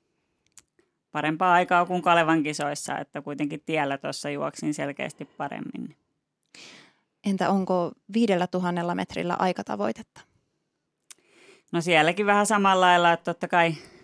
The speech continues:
Speaker 1: toivon, että parantaisi rutkastikin kauden parasta, mutta se sitten menee vähän sillä, minkälainen kisa tulee.
Speaker 2: No jos uutta Suomen ennätystä ei tule, niin juoksun jälkeen on vajaa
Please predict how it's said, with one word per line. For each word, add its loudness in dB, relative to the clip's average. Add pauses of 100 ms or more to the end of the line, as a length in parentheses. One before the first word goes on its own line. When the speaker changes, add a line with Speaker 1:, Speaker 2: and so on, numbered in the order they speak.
(140)
Speaker 1:
toivon, 2
että -2 (760)
parantaisi 0
rutkastikin -6
kauden 0
parasta, -4
mutta -6 (960)
se -4
sitten -10 (240)
menee 0
vähän 0
sillä, -2
minkälainen 0
kisa -8
tulee. -12 (1600)
Speaker 2:
No 4
jos 4
uutta 0
Suomen 2
ennätystä 0
ei 0 (140)
tule, 2
niin 0
juoksun 0
jälkeen 0
on -4
vajaa 0